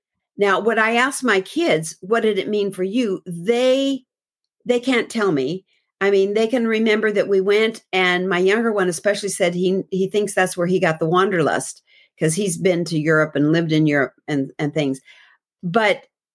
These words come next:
but it isn't like they remember or can reflect upon the meaning of it. Whereas being older, I can.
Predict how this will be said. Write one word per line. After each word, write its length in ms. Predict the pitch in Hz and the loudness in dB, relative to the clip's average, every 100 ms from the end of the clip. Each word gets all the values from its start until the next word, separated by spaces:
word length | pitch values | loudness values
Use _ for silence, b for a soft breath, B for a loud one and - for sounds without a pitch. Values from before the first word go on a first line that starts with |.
| _ | _
but 200 | 190 226 | -2 2
it 140 | 220 | 2
isn't 380 | 254 311 339 - | 0 0 -2 -2
like 300 | 220 220 208 | 0 0 0
they 160 | 208 202 | 0 2
remember 920 | 196 214 214 240 214 196 180 175 - _ _ _ 196 | 2 2 2 2 2 2 2 0 -8 _ _ _ -4
or 80 | |
can 180 | 196 214 | -2 -2
reflect 540 | 190 190 - 247 247 220 | -2 -2 -2 -4 -2 -10
upon 640 | 214 185 175 165 165 - _ _ _ _ | -6 -2 0 0 -2 -6 _ _ _ _
the 180 | 175 185 | -4 -2
meaning 400 | 208 226 240 202 | 2 2 2 2
of 120 | 135 | 0
it. 120 | 123 - | -2 0
Whereas 320 | 180 180 160 _ _ 190 | 0 0 -2 _ _ -2
being 220 | 240 247 | 0 2
older, 540 | 208 226 202 156 160 - | 0 0 0 0 -2 -2
I 180 | 190 | -2
can. 480 | 196 196 185 135 92 | -2 -4 -2 -4 -8